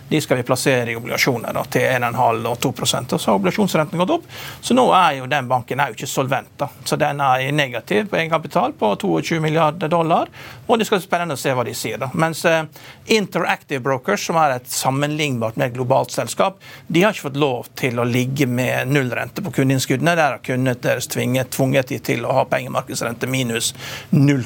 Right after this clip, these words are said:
komma fem prosents rente da. Så det er en, eh, så, så, å sammenligne de to, det er en eksersis jeg kommer til å gjøre i løpet av uka. Men det er bare ett av problemene. Så det, det er ikke bare Silicon Valley og Credit Suisse som har vært, eh, dårlig drevet. Det er mange andre banker også,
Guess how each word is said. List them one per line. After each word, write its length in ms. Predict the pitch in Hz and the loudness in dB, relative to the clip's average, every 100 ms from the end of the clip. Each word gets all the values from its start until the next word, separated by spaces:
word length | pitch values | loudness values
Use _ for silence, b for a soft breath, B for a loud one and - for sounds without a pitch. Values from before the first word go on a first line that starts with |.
| - | -2
komma 240 | 139 127 | -2 -2
fem 220 | 120 131 117 | 0 0 -2
prosents 400 | - - 127 139 | -8 -6 -4 -4
rente 280 | 135 135 | -4 -4
da. 120 | 147 139 | -2 0
Så 160 | 147 | 0
det 100 | 165 | 2
er 80 | 156 143 | 2 0
en, 80 | 131 B B 143 | -6 B B -2
eh, 340 | 135 131 127 | 0 0 -4
så, 160 | 135 160 143 | -4 -4 -4
så, 140 | - - | -4 0
å 80 | 151 | 2
sammenligne 680 | - 160 180 190 185 147 156 | 2 0 0 -2 -2 -2 0
de 100 | 156 | 0
to, 260 | - 269 | 2 2
det 100 | 233 | 2
er 100 | 190 | 2
en 80 | 151 | 0
eksersis 360 | 135 143 151 135 | -4 -4 -2 -2
jeg 100 | 117 | -4
kommer 180 | 127 127 | -4 -4
til 100 | 127 | -2
å 60 | |
gjøre 100 | 131 | -2
i 60 | 127 | -4
løpet 120 | 123 | -4
av 80 | 127 | -6
uka. 220 | 131 139 B B B | -2 -2 B B B
Men 140 | 151 185 | 2 4
det 160 | 233 | 4
er 40 | 185 | 4
bare 320 | 175 175 165 - | 2 2 -2 -6
ett 240 | - - | -8 -4
av 60 | 135 | -4
problemene. 260 | 131 127 123 | -4 -6 -2
Så 100 | 160 | 0
det, 180 | 170 - B B | 0 -4 B B
det 100 | 180 | -2
er 60 | 185 | 0
ikke 180 | 143 117 | -4 0
bare 380 | 131 175 262 | 4 4 4
Silicon 440 | 165 185 135 143 131 | 2 0 0 -2 0
Valley 360 | 139 131 120 131 | 0 0 -4 -6
og 120 | 135 | 0
Credit 260 | 143 131 | 0 0
Suisse 280 | - 139 123 | -2 -2 -2
som 120 | 131 | -2
har 120 | 120 117 | -2 0
vært, 300 | 120 - 143 | -2 -2 0
eh, 200 | 127 131 | 0 -2
dårlig 500 | - 139 139 143 131 | -4 0 0 0 0
drevet. 460 | 131 156 165 185 | 0 0 0 0
Det 80 | 143 | 0
er 80 | 131 | 0
mange 260 | 131 139 139 | 2 0 2
andre 240 | 156 151 | 2 0
banker 300 | 123 117 135 | -4 -2 -2
også, 360 | 139 - 196 | -2 2 2